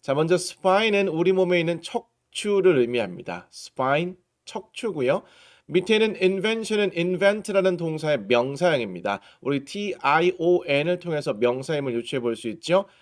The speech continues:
의미, 어, invent, 발명하다에서 만들어진 거기 때문에 발명 혹은 발명품을 의미한다고 보시면 되겠습니다. invention, 우리 발명으로 암기하고요. spine,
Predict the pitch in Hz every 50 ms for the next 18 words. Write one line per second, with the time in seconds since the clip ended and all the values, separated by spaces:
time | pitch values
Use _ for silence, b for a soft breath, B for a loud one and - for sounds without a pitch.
0 | b b b - 151 196 208 180 160 180 202 b b b b b b - 110 107
1 | 113 131 160 165 180 170 196 214 220 - - - - 135 139 147 160 190 220 220
2 | 214 208 185 190 180 180 170 180 160 143 143 147 151 147 135 143 139 127 127 113
3 | 113 - _ - 113 107 110 123 135 151 156 156 b b b _ - 110 120 123
4 | 127 127 135 151 156 170 175 180 - _ 196 180 175 202 190 190 180 - - -
5 | 117 120 135 139 143 156 156 160 165 160 - _ 170 147 147 156 151 - 131 123
6 | 120 120 120 110 101 101 110 117 120 110 98 95 - 101 87 80 80 80 - -
7 | _ - - - - - - - b b b b b b - 139 147 139 170 180
8 | 196 196 180 208 214 220 214 - - 160 170 165 - 143 139 151 160 185 196 196
9 | 190 190 190 180 160 151 156 143 160 156 147 131 131 156 170 180 185 185 190 _
10 | _ _ _ - - - - _ - 165 165 175 185 190 202 220